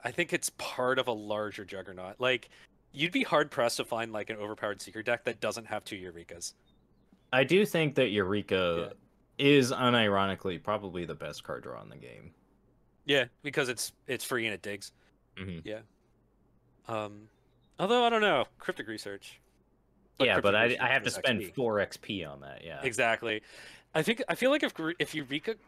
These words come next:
Speaker 1: just drew a card, then I, you know, I'd feel a lot better about it. Because,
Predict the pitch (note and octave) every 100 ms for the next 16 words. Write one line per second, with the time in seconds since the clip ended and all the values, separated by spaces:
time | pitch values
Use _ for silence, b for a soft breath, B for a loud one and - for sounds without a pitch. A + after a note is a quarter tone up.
0 | _ _ _ _ _ - E3 C3 B2 B2
1 | D#3+ G#3 - _ _ _ _ _ _ _
2 | _ _ _ _ _ _ _ _ _ -
3 | C3 C#3+ D3 C#3+ - C3+ C3 C#3+ C3+ A#2+
4 | B2+ B2+ A#2 A2 G2+ G2 F#2+ F#2 - b
5 | b _ _ - C#3 C3 C#3+ C3+